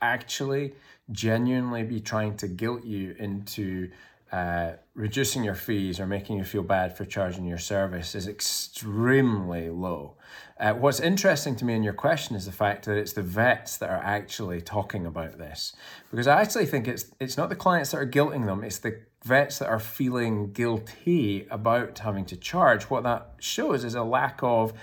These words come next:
confidence, uh, or a lack of skill in discussing the area of finance. But actually, you can bring it back a layer behind that because it's not really a matter of money. Uh,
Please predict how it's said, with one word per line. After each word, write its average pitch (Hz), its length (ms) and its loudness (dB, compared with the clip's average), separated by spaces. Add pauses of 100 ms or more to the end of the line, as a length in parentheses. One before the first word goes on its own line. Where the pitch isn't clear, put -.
(260)
confidence, 117 840 0 (380)
uh, 104 240 0
or 131 200 6
a 131 100 2
lack 117 320 2
of 110 160 -2
skill 123 540 0
in 107 180 -4
discussing 104 560 -4
the 95 100 -4
area 90 200 -2
of 85 80 -8
finance. 107 500 -2
But - 140 -2
actually, 165 320 0
you 127 60 0
can 131 140 -2
bring 131 180 0
it 123 100 -6
back 123 280 -2
a 123 40 -6
layer 110 180 0
behind 165 400 -2
that 98 260 0 (400)
because 139 360 -2 (140)
it's - 140 -6
not 240 220 6
really 156 320 6
a 127 60 4
matter 123 360 2
of 101 60 2
money. 92 400 -2 (880)
Uh, 82 160 -4